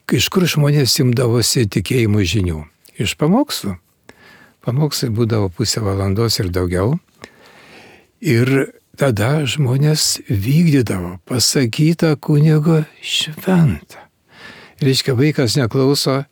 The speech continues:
„Kunigas juk taip sakė, kad šitaip negalima daryti.“ Ir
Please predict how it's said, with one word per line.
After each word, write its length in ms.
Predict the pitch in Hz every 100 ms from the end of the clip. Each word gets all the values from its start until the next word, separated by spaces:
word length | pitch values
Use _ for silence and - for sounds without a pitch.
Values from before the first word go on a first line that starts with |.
| _ _ -
„Kunigas 600 | 98 98 110 113 101 -
juk 120 | 110
taip 240 | - 120
sakė, 800 | - - 220 196 147 90 - 107
kad 180 | - 127
šitaip 520 | - - 104 127 110
negalima 720 | 156 170 127 127 117 120 143
daryti.“ 540 | 147 196 302 285 - 120
Ir 220 | 101